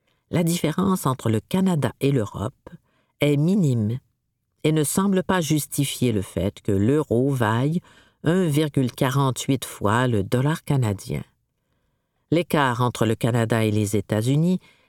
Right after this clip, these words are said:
est toutefois consistant et devrait amener les décideurs à investir davantage dans l'innovation pour améliorer la productivité, estime-t-il.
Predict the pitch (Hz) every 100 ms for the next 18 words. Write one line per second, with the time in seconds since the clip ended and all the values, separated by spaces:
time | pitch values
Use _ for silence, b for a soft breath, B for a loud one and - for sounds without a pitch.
0 | b b 190 196 160 - - 170 165 -
1 | 180 - 131 - - 98 - - _ -
2 | 160 170 151 156 147 120 117 117 139 143
3 | 113 107 117 - 107 95 95 113 135 -
4 | b b b b - 113 147 170 170 -
5 | 170 123 156 165 147 139 143 147 147 127
6 | 113 113 147 160 147 123 - - 117 110
7 | 156 - _ _ _ _ - 143 135 156
8 | 165 147 143 170 151 - 143 131 - -
9 | 123 110 101 - 95 98 143 _ _ -
10 | 113 - 95 95 - - 85 - 135